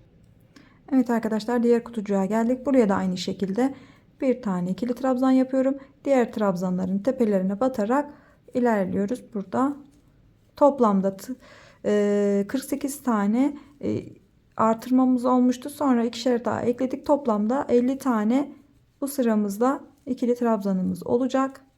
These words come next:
Şurayı da yine iki tane zincir çekmiştik. Onun tepesine batarak kaydırma ile birleştiriyorum. Bir tane zincir çekiyorum.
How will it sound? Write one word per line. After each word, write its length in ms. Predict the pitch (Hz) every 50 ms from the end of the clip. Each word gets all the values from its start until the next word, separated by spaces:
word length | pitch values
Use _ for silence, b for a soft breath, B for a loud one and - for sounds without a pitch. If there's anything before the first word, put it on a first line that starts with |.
| _
Şurayı 680 | _ - - - - - 262 247 226 214 202 196 190 170
da 200 | 233 233 247 262 247 B B B B B B B B _ _ _ _ _ -
yine 260 | 247 233 220 214 233
iki 160 | 226 226 -
tane 280 | - 233 214 202 202 196
zincir 280 | 202 214 208 196 208 202
çekmiştik. 460 | - - 226 220 - 196 - - -
Onun 140 | 233 226 214
tepesine 440 | 220 240 240 226 220 - 214 196
batarak 580 | 202 240 240 - - 220 214 226 240 262 254 - b b b b b b _
kaydırma 400 | - 320 285 262 233 226 208 196
ile 240 | 185 170 175 175 175
birleştiriyorum. 840 | 214 214 226 254 247 - - - 269 269 269 269 262 277 294 302 294 - _ _ _ _ _ -
Bir 80 | 240
tane 220 | 226 220 202 202 196
zincir 260 | 214 220 226 226 247
çekiyorum. 400 | 240 - 247 233 - 254 269